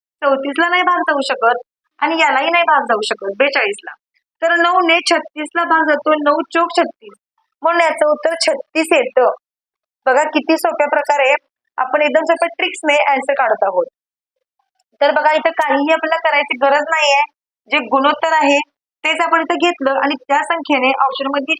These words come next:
कोणती संख्या अशी आहे की त्या संख्येला भाग जाऊ शकतो, ती संख्या आपण शोधून काढलेली आहे. तर बघा, आता याचं उत्तर जर तुम्हाला काढायचं असेल तर इथं आपण याचं गुणोत्तर लिहिलेलं आहे आणि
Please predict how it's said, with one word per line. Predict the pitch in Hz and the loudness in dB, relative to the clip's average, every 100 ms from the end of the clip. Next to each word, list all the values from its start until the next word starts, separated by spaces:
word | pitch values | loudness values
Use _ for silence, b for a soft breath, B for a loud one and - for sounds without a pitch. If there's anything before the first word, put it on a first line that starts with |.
| - | -2
कोणती | 320 311 | -2 -2
संख्या | 349 381 381 | 0 2 2
अशी | 359 359 | 2 2
आहे | 277 254 - - _ _ _ - | 2 2 2 -2 _ _ _ -8
की | 311 | -2
त्या | 320 330 | -2 -2
संख्येला | 311 330 330 | -2 -2 0
भाग | 311 277 | 0 0
जाऊ | 294 294 | -2 -2
शकतो, | 311 - - 214 | -4 -4 -2 -2
ती | 220 _ _ - 311 | -2 _ _ -8 -4
संख्या | 320 302 302 - | -4 -2 -2 -2
आपण | 269 311 | -4 -4
शोधून | 302 254 247 247 | -2 -2 0 0
काढलेली | 214 196 196 262 330 _ _ _ - | 0 -2 -6 -10 -10 _ _ _ -6
आहे. | 185 190 165 - _ _ - | -6 -4 -8 -8 _ _ -4
तर | 320 | -2
बघा, | 330 339 | -2 -2
आता | 330 330 | 0 2
याचं | 311 311 | 2 0
उत्तर | 302 320 | -4 -2
जर | 330 330 | -2 0
तुम्हाला | 330 330 | 0 0
काढायचं | 330 285 285 285 330 | 0 2 0 2 0
असेल | 320 240 185 - _ _ _ _ | 0 -2 -2 -6 _ _ _ _
तर | 294 302 | -2 -2
इथं | 302 | 0
आपण | 320 320 311 | 0 2 0
याचं | 320 269 | 0 0
गुणोत्तर | 277 277 285 | 2 2 0
लिहिलेलं | 302 285 277 | 0 2 2
आहे | 262 254 240 - _ _ _ _ - | 2 4 2 0 _ _ _ _ -6
आणि | 294 | -4